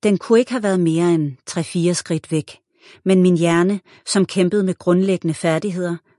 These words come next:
som at bevæge sig tre-fire skridt fremad, fejlvurderede afstanden, som min hofte kolliderede med en stol. "Nej, nej, nej!" Jeg hørte ordene fra min mund som en klynkende lyd, inden jeg rakte den ene hånd frem.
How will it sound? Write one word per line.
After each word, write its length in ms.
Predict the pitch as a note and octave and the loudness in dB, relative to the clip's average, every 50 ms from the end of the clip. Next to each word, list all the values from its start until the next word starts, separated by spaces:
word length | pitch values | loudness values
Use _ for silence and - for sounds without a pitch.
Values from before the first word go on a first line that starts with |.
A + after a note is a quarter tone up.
| _ | _
som 260 | - - - E3+ D#3 D3+ | -10 -4 0 0 0 0
at 80 | C#3 | -2
bevæge 380 | - C#3+ B2 D3+ D#3+ - - G#3 | -4 -4 -2 -2 -2 -2 -4 -6
sig 220 | - - G#3 F#3+ - _ _ _ - | -6 -6 -8 -10 -10 _ _ _ -6
tre-fire 520 | - G#3+ G3+ G#3 G3 - - G#3 G#3 G3+ | -2 -2 -2 -2 -2 -4 -2 0 0 0
skridt 300 | - - - G#3+ G#3 - | -2 -2 -4 -4 -4 -4
fremad, 400 | - - G#3 G#3 G3+ G#3 G#3 G#3+ - _ - - - _ - | -2 -2 -2 0 0 -4 -6 -8 -12 _ -20 -20 -20 _ -18
fejlvurderede 720 | - - G3+ F#3+ G3+ G#3 A3 A3 - A3 G#3 F#3+ F3+ F3+ | -4 0 2 2 2 2 0 -2 0 0 0 0 0 0
afstanden, 600 | - E3 E3+ F#3 - - - G#3+ G3+ - G#3 G3 - - - _ - | -2 -2 -2 -4 -4 -4 -4 -4 -4 -4 -6 -8 -10 -12 -20 _ -8
som 180 | - A3+ G#3+ | -4 -2 0
min 140 | G#3 A3 F#3+ | 0 0 0
hofte 460 | D#3 D#3 F3+ E3+ - - - G3+ F#3 - _ - | 0 -2 -2 -4 -4 -6 -8 -10 -10 -10 _ -8
kolliderede 540 | - G3 E3+ F#3 - E3+ D3+ D#3+ E3 E3+ | -6 -4 -4 -2 -4 -4 -4 -2 -2 0
med 100 | E3 D#3+ | 0 0
en 100 | D#3 E3 | -2 -2
stol. 380 | D3 - - - E3 - - - - - _ _ _ _ _ _ _ _ _ _ _ _ _ _ _ _ _ _ - | -4 -6 -6 -6 -8 -8 -10 -16 -20 -20 _ _ _ _ _ _ _ _ _ _ _ _ _ _ _ _ _ _ -6
"Nej, 180 | D#3 E3 F#3 F3+ | -2 0 2 2
nej, 200 | F3+ F3+ G3 G3 | 2 2 2 2
nej!" 320 | F#3 F#3 F#3 F#3 A3+ A3 - - _ _ _ _ _ _ _ _ _ _ - | 2 0 0 0 -2 -4 -6 -10 _ _ _ _ _ _ _ _ _ _ -8
Jeg 140 | D#3+ D#3 | -8 -6
hørte 300 | B2 D#3 E3 E3+ - - | -4 -4 -4 -4 -4 -4
ordene 280 | F3+ E3 E3 E3+ F3 E3 | -4 -2 -2 -2 -2 -2
fra 120 | - F3+ | -2 -2
min 180 | E3+ E3 E3 D#3+ | 0 0 0 0
mund 200 | D#3+ E3 E3 - - _ - - _ | 0 -2 -2 -4 -8 _ -20 -20 _
som 200 | - - F#3+ F3+ | -8 -4 -2 0
en 120 | F3+ F3+ E3+ | 0 0 -2
klynkende 560 | - - - G3 G3 F#3+ F#3+ A#3+ A3 G3+ F#3+ | -4 -4 -2 0 0 0 0 -2 -2 -2 -4
lyd, 260 | D#3 E3+ F3 F3+ - - - _ - - - _ | -2 -4 -4 -4 -6 -10 -18 _ -20 -20 -20 _
inden 280 | - F#3 F3+ F#3 F#3+ G3 | 0 2 2 4 4 2
jeg 180 | G3 F3+ - | 0 0 0
rakte 220 | F3+ E3 D#3+ - - | -2 -2 -4 -4 -2
den 100 | F#3 F3+ | -2 0
ene 220 | F3 F3+ G3+ F#3+ | 0 0 0 0
hånd 200 | E3+ F3 E3 E3 | -2 -2 -4 -6
frem. 280 | - - D#3+ D#3 D#3 | -6 -6 -6 -6 -6